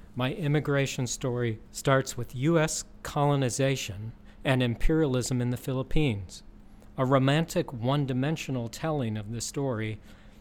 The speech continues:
paints a picture of my parents moving to this country with the optimism of opportunity and the American dream," in quotes. But they would never had to seek that opportunity elsewhere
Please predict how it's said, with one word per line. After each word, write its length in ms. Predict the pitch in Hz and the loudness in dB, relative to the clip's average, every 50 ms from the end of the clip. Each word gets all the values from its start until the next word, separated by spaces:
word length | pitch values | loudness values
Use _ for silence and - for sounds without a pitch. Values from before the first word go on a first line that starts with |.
| - - | -14 -10
paints 280 | - - 208 202 - - | -4 -2 -2 -2 0 0
a 60 | 220 | -2
picture 500 | 208 - - 170 160 - - - 156 147 | 0 4 4 4 4 2 0 0 0 0
of 120 | 139 120 | 0 0
my 140 | 127 127 123 | 0 -2 -2
parents 500 | 123 - 139 139 135 135 127 120 - - | -2 -2 0 0 2 0 0 -2 -4 -4
moving 300 | 127 131 135 131 147 131 | -2 -2 0 0 -2 -2
to 120 | - - 135 | -2 -4 -4
this 180 | 117 120 - | -4 -6 -6
country 440 | - - 143 135 123 - - 139 127 | -6 -4 -4 -4 -4 -4 -4 -4 -2
with 200 | 113 113 113 - | -2 -4 -6 -6
the 140 | - 123 - - | -8 -10 -8 -4
optimism 760 | - 127 135 135 - - 160 160 156 147 139 156 151 147 147 - | -2 -2 -2 -2 -2 -4 -4 -4 -4 -4 -4 -4 -4 -6 -6 -6
of 160 | 165 135 123 - | -8 -8 -8 -4
opportunity 920 | - 131 123 - 127 117 117 - - 156 156 156 156 143 147 147 143 139 - - - - - - - - - - - - - | -4 -4 -4 -4 -4 -6 -6 -6 -4 -2 -2 -2 -2 -2 -2 -2 -2 -4 -6 -10 -16 -20 -20 -20 -20 -20 -20 -20 -18 -8 -6
and 120 | 117 113 113 | -4 -2 0
the 60 | 117 | 0
American 460 | 110 110 117 117 127 123 - 143 135 | 0 0 0 0 -2 -2 -2 -2 -2
dream," 460 | 120 127 123 123 117 107 101 92 90 - - - - - - | -2 -2 0 0 0 0 -2 -6 -10 -14 -18 -20 -20 -10 -6
in 140 | 120 117 117 | -4 -4 -4
quotes. 540 | - - 117 110 98 95 - - - - - - - - - - - - - - - - - - - - | -4 -6 -6 -6 -8 -10 -12 -14 -16 -16 -18 -20 -20 -20 -20 -20 -20 -20 -20 -20 -20 -20 -20 -20 -14 -12
But 140 | - 113 - | -10 -8 -6
they 80 | 131 | -6
would 320 | 113 104 117 117 107 101 123 - - | -4 -2 -2 -4 -4 -6 -10 -8 -2
never 320 | 131 131 143 139 160 151 | 0 2 2 2 2 -2
had 320 | 131 117 143 143 135 135 - | -2 -2 -2 -4 -4 -4 -6
to 140 | - 127 | -8 -8
seek 340 | - - - - 214 214 - | -6 -4 -4 -2 -2 -4 -4
that 220 | - 120 113 107 107 | -4 -4 -4 -2 -4
opportunity 760 | 110 110 - - 120 110 - 131 120 113 110 107 113 107 | -4 -6 -6 -8 -10 -8 -6 -4 -4 -4 -4 -4 -4 -4
elsewhere 600 | 110 107 107 104 - - - 110 107 107 104 101 | -4 -6 -6 -8 -10 -10 -8 -6 -6 -6 -6 -8